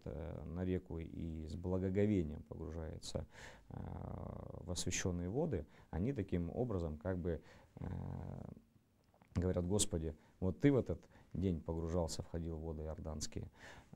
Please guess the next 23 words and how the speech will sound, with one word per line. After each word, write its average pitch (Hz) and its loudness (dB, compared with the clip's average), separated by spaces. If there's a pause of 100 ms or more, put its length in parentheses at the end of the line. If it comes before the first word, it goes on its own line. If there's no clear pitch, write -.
а, 85 -4 (920)
И 110 10
мы, 104 6
Господи, 85 2
с - -2
Тобой. 85 -6 (180)
Веруем, 95 4
Господи, 78 -4
укрепи 95 0
нас, 78 -2
помоги 85 -4
нам. 76 -6 (400)
Вот. 82 -4 (460)
И 113 6
тоже 107 8
погружаются. 85 0
То - -8
есть 90 -4
не 92 0
просто 123 4
там 78 -2
с - -2
разбегу, 85 2